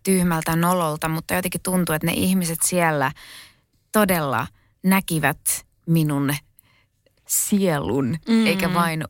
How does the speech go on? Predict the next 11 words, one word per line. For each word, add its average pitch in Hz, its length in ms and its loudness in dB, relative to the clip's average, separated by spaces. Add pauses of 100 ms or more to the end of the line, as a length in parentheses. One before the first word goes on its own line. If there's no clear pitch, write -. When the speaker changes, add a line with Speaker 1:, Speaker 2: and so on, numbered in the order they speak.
Speaker 1:
u-, - 200 -10
ulkoista 165 680 -2
jotain. 160 720 -2
Speaker 2:
Mm. 190 400 -2
Speaker 1:
Et 165 160 -2 (1160)
se, - 160 -4
se - 180 0
oli 180 120 0
jotenkin 185 360 0
niin 214 220 0
iso, 185 380 -2